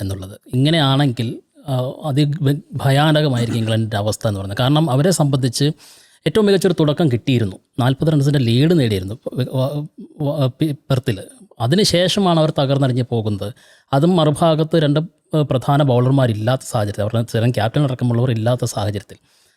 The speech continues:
താരതമ്യേന, ഏഹ്, ബാറ്റിംഗ് ലിസ്റ്റ് നോക്കുകയാണെങ്കിൽ നമ്മൾ കഴിഞ്ഞ ദിവസം പറഞ്ഞത് ഇംഗ്ലണ്ടാണ് മുന്നിൽ എന്നുള്ളതാണ്. ഏഹ്, ഒരു കമ്പോസ്ഡ് ആയിട്ടുള്ള ടീം എന്ന് പറയുന്ന നിലയിൽ. പക്ഷേ ഇതൊക്കെ അപ്രസക്തരാക്കുന്നു. നമ്മളപ്പോഴും പറഞ്ഞൊരു കാര്യമുണ്ട്, ഇംഗ്ലണ്ട്, ഏഹ്, ഓസ്ട്രേലിയയെ സംബന്ധിച്ച് ആരില്ലെങ്കിലും ഏതെങ്കിലും ഒരാൾ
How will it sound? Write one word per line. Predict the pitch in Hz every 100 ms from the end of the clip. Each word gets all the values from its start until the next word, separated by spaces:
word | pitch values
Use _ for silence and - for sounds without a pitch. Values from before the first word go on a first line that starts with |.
| _
താരതമ്യേന, | 139 160 180 180 180 175
ഏഹ്, | 185 151 135
ബാറ്റിംഗ് | 135 139 139 151
ലിസ്റ്റ് | 151 -
നോക്കുകയാണെങ്കിൽ | 131 127 143 135 135
നമ്മൾ | 131 131
കഴിഞ്ഞ | 123 123
ദിവസം | 127 131
പറഞ്ഞത് | 120 110 123 143
ഇംഗ്ലണ്ടാണ് | 131 127 139 151 131 117 - -
മുന്നിൽ | 123 131 131
എന്നുള്ളതാണ്. | 117 110 101 95 - - -
ഏഹ്, | 147
ഒരു | 135 131 139
കമ്പോസ്ഡ് | 127 135 135 147
ആയിട്ടുള്ള | 127 143 170
ടീം | 185 185
എന്ന് | 147
പറയുന്ന | 127 131 107
നിലയിൽ. | 101 95 95 - _ _ _ _ -
പക്ഷേ | - 175
ഇതൊക്കെ | 160 160 - - 180
അപ്രസക്തരാക്കുന്നു. | - - 156 151 151 117 110 117
നമ്മളപ്പോഴും | 143 160 - 175 165
പറഞ്ഞൊരു | 139 147 165 151
കാര്യമുണ്ട്, | 131 127 110 107
ഇംഗ്ലണ്ട്, | 127 120 120 143 147
ഏഹ്, | 160 143 120 123 139
ഓസ്ട്രേലിയയെ | 135 123 - 175
സംബന്ധിച്ച് | 160 143 139 131
ആരില്ലെങ്കിലും | 135 160 135 135 123 147 - -
ഏതെങ്കിലും | 127 143 143 127
ഒരാൾ | 127 127